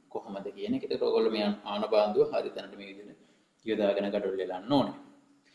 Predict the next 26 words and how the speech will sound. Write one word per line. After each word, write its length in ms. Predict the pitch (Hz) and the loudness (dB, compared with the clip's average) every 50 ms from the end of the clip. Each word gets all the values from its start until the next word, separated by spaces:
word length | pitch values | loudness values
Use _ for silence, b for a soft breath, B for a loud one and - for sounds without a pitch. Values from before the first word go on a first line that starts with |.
| b b b | b b b
ඉතින් 180 | b - 175 | b 4 6
ඔයගොල්ලන්ට 260 | 160 160 160 160 160 | 8 8 8 8 6
මේක 160 | 147 135 127 135 | 6 4 4 4
ප්‍රැක්ටිකල් 460 | - 120 107 - - 123 117 131 120 123 | 4 4 4 4 0 2 4 6 8 8
වලට 360 | 123 117 120 120 113 - - | 8 8 8 6 4 4 4
ගඩොල් 300 | 120 107 107 107 107 107 | 0 0 0 0 0 2
එලන්නේ 480 | 104 104 104 104 101 101 95 101 117 | 2 2 0 0 -4 -6 -8 -8 -8
සමහර 380 | 117 - 113 107 98 98 104 98 98 | -8 -10 -12 -14 -12 -12 -8 -8 -8
විට 160 | 98 95 110 123 | -8 -4 -4 0
ගඩොල් 280 | 120 117 - - 101 101 | 0 2 2 2 0 -2
මුල්ලක් 360 | 101 101 104 104 101 101 104 - 98 | -6 -10 -6 -2 0 0 0 -2 -8
වෙන්න 180 | 98 95 98 - | -14 -14 -16 -18
පුළුවන්, 300 | - 98 98 104 107 - - | -18 -18 -14 -12 -12 -12 -14
ටී 260 | - - 110 107 101 | -16 -12 -10 -8 -8
සන්ධියක් 420 | 101 107 101 95 90 98 95 - - | -6 -8 -8 -6 -4 -4 -4 -4 -6
වෙන්න 180 | - - 95 90 | -10 -12 -12 -14
පුළුවන්. 280 | - - 95 101 - - - - b b b b b b _ - | -16 -12 -8 -8 -8 -8 -10 -18 b b b b b b _ -12
අ, 60 | - - 101 95 98 101 104 101 - | -8 -6 -4 -2 -2 -4 -4 -4 -6
ඒ 80 | 107 | -8
කියන 300 | - - - 110 110 110 | -8 -6 -4 -4 -2 -2
විදිහට 360 | 110 107 104 101 107 101 - | -2 -4 -6 -6 -4 -4 -2
ගඩොල් 280 | - 104 101 98 101 98 | 0 0 0 0 0 0
එලන්න 220 | 98 98 98 98 - - | 0 -2 -2 -4 -6 -10
පුළුවන් 280 | - 104 104 101 98 98 | -8 -6 -6 -6 -4 -4
වෙන්න 240 | 98 95 98 98 | -6 -6 -6 -10
ඕනේ. 200 | 98 98 117 151 | -12 -14 -14 -14